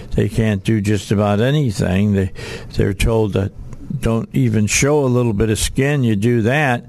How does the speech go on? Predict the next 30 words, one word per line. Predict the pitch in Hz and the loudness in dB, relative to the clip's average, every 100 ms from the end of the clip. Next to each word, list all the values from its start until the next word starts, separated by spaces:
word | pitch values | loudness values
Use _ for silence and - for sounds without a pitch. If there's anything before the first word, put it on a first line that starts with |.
| - - - - | -18 -20 -18 -6
and, | - 110 107 104 101 | 0 2 2 0 2
uh, | 110 104 98 - - - - | 2 2 -2 -6 -14 -14 -8
you | - 107 | -2 0
know, | 107 | 0
somebody | 101 - 107 110 | 0 0 0 0
like | 107 101 | 0 -2
the | - | -4
Taliban | - - 131 131 95 104 104 107 | -2 0 2 0 0 0 0 0
can | 110 101 | -2 -2
come | 117 110 104 | 0 0 2
up | 110 - - | 0 0 -2
and | 101 101 - - - - - | -2 -4 -8 -14 -12 -10 -2
use | 117 127 123 101 | 0 2 0 0
whips | 107 160 - - | 0 0 -2 -2
on | 101 82 78 | -2 -2 -4
you. | - 120 - - - - - - | -6 -6 -8 -10 -18 -20 -20 -14
It's | - | -2
just | 139 - | -2 -2
crazy | - 147 170 147 - 101 110 - | 0 0 0 -2 -4 -6 -6 -6
what's | 110 107 | -4 -2
going | - 110 101 | 0 2 2
on | 101 95 | 0 0
there. | 95 98 - - - - - | 0 -2 -8 -14 -14 -14 -4
Anybody | 160 190 196 123 113 107 101 98 107 110 - - - - | 0 2 0 0 0 2 2 2 0 -4 -10 -18 -18 -16
who | - 131 131 | -2 0 2
is | 113 | 2
a | 110 | 2
lefty | 113 139 143 - - - - - - - - - - - - - | 2 2 0 -2 -4 -4 -8 -14 -16 -16 -14 -14 -14 -14 -10 -2
and | 120 117 117 117 | 0 2 0 0
votes | 107 131 160 175 - - | 0 2 2 0 -2 -6